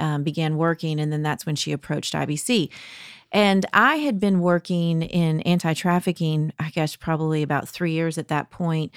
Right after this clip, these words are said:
working, um, with organizations domestically, and then another organization internationally, um, had already been to Southeast Asia,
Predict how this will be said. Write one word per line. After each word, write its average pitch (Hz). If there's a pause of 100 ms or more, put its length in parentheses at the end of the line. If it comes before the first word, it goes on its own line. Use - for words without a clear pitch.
(280)
working, 170
um, 156
with 165
organizations 160
domestically, 160
and 156
then 165
another 165
organization 156
internationally, 151 (440)
um, 180
had 180
already 175
been 170
to 165
Southeast 160
Asia, 151